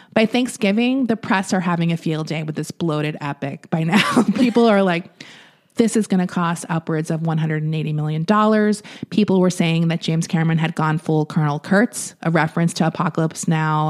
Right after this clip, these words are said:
uh, Now's deranged rogue colonel played by Marlon Brando. They took off for Christmas break, and when they returned,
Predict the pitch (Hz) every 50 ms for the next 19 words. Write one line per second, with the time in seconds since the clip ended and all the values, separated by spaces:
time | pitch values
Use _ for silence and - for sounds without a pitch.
0 | 156 - - 151 151 143 131 - - _ _ - 180 170 160 151 147 151 151 151
1 | 151 - _ - - 175 160 160 160 151 151 156 156 160 - - 165 156 151 151
2 | 151 151 147 147 - - - _ - - - - - - 160 151 151 151 151 151
3 | 151 156 156 - - 156 147 - 143 147 151 147 147 147 147 151 156 - 180 185
4 | 185 190 190 190 180 180 175 180 180 - - - - - - - - - - -
5 | - - 190 180 - - 180 175 - 170 160 - 175 - - 170 165 - - 160
6 | 160 - - - 165 165 175 170 175 - 170 165 165 160 160 156 160 165 - -
7 | - 180 180 185 190 196 196